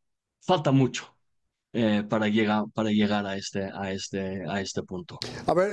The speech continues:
Speaker 2: explícanos, ¿dónde se va perdiendo esa capacidad de, de diálogo? ¿Cómo es que influyen las discusiones sobre diferentes temas como seguridad, migración, economía?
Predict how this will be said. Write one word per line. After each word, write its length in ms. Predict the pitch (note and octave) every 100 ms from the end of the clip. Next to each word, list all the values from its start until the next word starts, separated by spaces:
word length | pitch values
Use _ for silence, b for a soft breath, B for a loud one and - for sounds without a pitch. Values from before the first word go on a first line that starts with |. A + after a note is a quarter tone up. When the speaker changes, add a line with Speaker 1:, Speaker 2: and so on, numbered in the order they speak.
| F#3
Speaker 2:
explícanos, 640 | - G3+ A3 G3+ F#3 D#3
¿dónde 300 | D#3+ C4 D4+
se 140 | C4 G#3+
va 200 | G3 -
perdiendo 400 | F3+ D#3 E3+ F#3+
esa 180 | F3+ D#3
capacidad 580 | C#3 C#3 - C#3 C#3+
de, 260 | C#3+ C3 C3+
de 220 | - B2+
diálogo? 520 | A#2 E3 F3+ D3 A#2
¿Cómo 220 | - F#3 A3
es 80 |
que 80 | -
influyen 560 | E3 D#3 G3 A3+ G3 F3+
las 160 | D3+
discusiones 640 | B2+ - D#3 - F#3+ G#3 F#3+
sobre 220 | D#3+ C#3+
diferentes 500 | C#3+ E3+ G3 G3 -
temas 340 | E3 F3 E3
como 180 | - C3+
seguridad, 540 | B2+ C3 C3+ D3 E3+ F3
migración, 480 | D3 C3+ A#2 F3
economía? 480 | F3+ C#3+ B2+ F3 G3